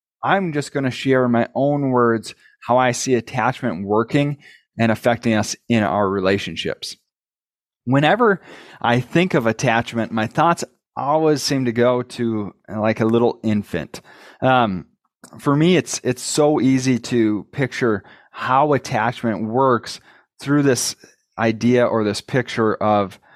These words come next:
an infant. And I guess for me, I've been fortunate enough, uh, as many of you know, I'm sure, to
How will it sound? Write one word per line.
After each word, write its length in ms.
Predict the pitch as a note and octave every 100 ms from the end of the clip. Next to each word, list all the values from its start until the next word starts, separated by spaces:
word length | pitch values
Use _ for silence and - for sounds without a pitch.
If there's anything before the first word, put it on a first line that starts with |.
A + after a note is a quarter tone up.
| - _
an 140 | B2 C3
infant. 560 | G#3 A#3 - - - _ _ - - _ _ _ _ _ _ _ _ _ -
And 480 | C3 C#3 C3+ A#2+ - _ _ - - _ _ _ _ _ -
I 120 | B2
guess 260 | C3 D3+ -
for 200 | - B2+
me, 280 | B2+ D3 E3+
I've 180 | C3 B2
been 300 | C3 A2+ - _ -
fortunate 540 | A#2+ C3+ - C#3 B2
enough, 480 | A2+ A2 G#2 G#2+ -
uh, 160 | G2+ -
as 220 | G#2+ G2+
many 220 | A#2 C3
of 80 | G#2+
you 100 | G#2
know, 260 | A2 C3+ B2+
I'm 120 | G#2+
sure, 340 | - G#2+ G#2+
to 340 | - - A#2+